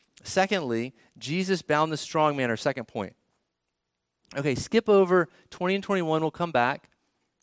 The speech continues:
and look at verse twenty-two. The scribes who came down from Jerusalem were saying,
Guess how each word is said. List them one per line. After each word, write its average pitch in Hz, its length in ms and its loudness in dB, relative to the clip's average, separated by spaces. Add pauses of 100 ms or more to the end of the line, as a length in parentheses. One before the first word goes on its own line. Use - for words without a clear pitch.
(140)
and 123 80 -8
look 170 100 0
at 180 100 0
verse 160 240 -2
twenty-two. 156 640 0 (4000)
The 131 100 -4
scribes 180 480 0
who 165 60 -4
came 156 200 -6
down 147 180 4
from 139 160 -8
Jerusalem 151 460 -4
were 131 100 -4
saying, 170 540 0